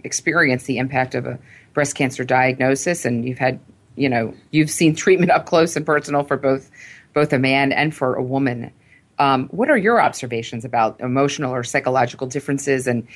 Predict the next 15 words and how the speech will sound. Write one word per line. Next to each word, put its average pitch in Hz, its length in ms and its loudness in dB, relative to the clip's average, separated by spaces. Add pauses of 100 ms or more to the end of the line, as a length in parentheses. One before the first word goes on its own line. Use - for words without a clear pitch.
(280)
in 139 140 0
how 139 180 0
men 135 160 2
and 135 140 0
women 135 240 0
relate 127 400 0
to 135 100 -8
that 123 320 0 (140)
part 151 240 0
of 135 100 -6
their 123 160 0
body 127 540 0
and, 120 180 -8
and 127 240 -8
respond 131 560 -4